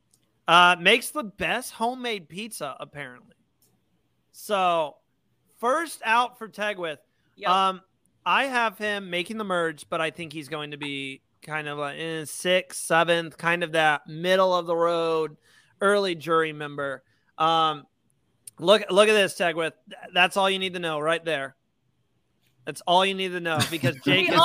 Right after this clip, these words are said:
Speaker 1: are.
Speaker 2: his winner, <laughs> winner pick.
Speaker 1: diametrically opposed foes.
Speaker 2: Oh my God.
Speaker 1: That is
Speaker 2: Yo!
Speaker 1: also a theater
Speaker 2: Wh-,
Speaker 1: reference.
Speaker 2: what a refer-, Hamilton. I didn't know we were gonna get a Hamilton reference up in here.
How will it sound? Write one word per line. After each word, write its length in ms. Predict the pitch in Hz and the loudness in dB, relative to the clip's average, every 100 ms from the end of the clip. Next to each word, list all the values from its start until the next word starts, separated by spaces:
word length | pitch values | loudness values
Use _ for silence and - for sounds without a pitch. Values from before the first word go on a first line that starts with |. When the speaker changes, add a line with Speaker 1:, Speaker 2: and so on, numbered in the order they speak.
| 359 | 10
Speaker 1:
are. 340 | 392 370 302 - - _ _ _ _ | 10 10 8 0 -12 _ _ _ _
Speaker 2:
his 100 | - | -6
winner, 380 | 156 175 180 - - | 0 2 2 0 0
<laughs> 260 | 208 - | 0 2
winner 460 | 208 208 202 196 185 | -2 0 2 2 4
pick. 220 | 233 247 | 4 4
Speaker 1:
diametrically 420 | 269 277 262 269 | 2 -2 -6 -6
opposed 680 | 233 - 247 233 185 156 - _ | -6 -2 -2 0 -2 -6 -16 _
foes. 340 | 214 208 190 165 | 2 4 4 4
Speaker 2:
Oh 260 | 202 208 | 4 4
my 180 | 196 185 | 4 0
God. 260 | 170 180 185 | 0 -2 2
Speaker 1:
That 260 | 220 269 277 | 6 6 6
is 100 | 208 | -4
Speaker 2:
Yo! 80 | - | 4
Speaker 1:
also 480 | 277 330 330 277 - | 10 12 12 8 2
a 20 | |
theater 320 | - 208 208 208 | -8 -2 0 2
Speaker 2:
Wh-, 40 | |
Speaker 1:
reference. 460 | 247 254 262 240 190 | 2 2 4 2 0
Speaker 2:
what 380 | 226 240 294 294 | -2 6 8 10
a 80 | 269 | 8
refer-, 240 | 262 226 | 6 2
Hamilton. 840 | 156 220 320 330 262 240 220 208 | 0 4 6 4 2 2 2 2
I 160 | 208 214 | 4 4
didn't 220 | 269 262 | 4 2
know 160 | 233 226 | 0 0
we 140 | 226 | 0
were 100 | 226 | -2
gonna 160 | 220 214 | -4 -4
get 140 | 208 | -4
a 80 | 190 | -4
Hamilton 600 | 165 220 262 233 - 202 | -4 -4 -4 -6 -6 -6
reference 480 | 185 180 - 175 - | -4 -4 -4 -8 -4
up 220 | 170 156 | -6 -6
in 80 | 160 | -10
here. 380 | 156 160 190 | -6 -4 -4